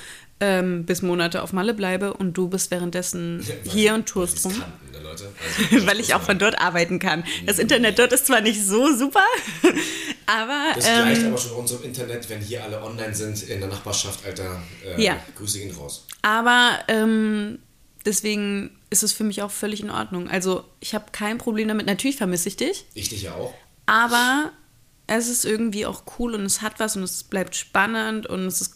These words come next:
Speaker 1: cool, dass wir uns so sehr vermissen. Und natürlich an manchen Tagen denke ich so, „Mann, ey, jetzt muss der morgen wieder los.“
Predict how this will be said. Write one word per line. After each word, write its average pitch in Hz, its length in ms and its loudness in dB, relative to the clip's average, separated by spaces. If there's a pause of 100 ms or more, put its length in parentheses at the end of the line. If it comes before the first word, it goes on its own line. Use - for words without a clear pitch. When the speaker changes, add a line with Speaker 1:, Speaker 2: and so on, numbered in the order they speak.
Speaker 1:
cool, 202 120 -2
dass 180 160 -6
wir 180 80 -4
uns 180 140 -4
so 185 100 -2
sehr 185 220 -2
vermissen. 214 840 -2
Und 180 180 -6 (300)
natürlich 220 400 0
an 208 80 -4
manchen 202 280 -6
Tagen 202 240 -2
denke 190 120 -6
ich - 40 -8
so, 196 120 -4
„Mann, 190 400 0
ey, 185 280 -2
jetzt 180 180 -6
muss 240 140 -6
der 214 120 -4
morgen 214 320 -4
wieder 214 220 -2
los.“ 196 680 0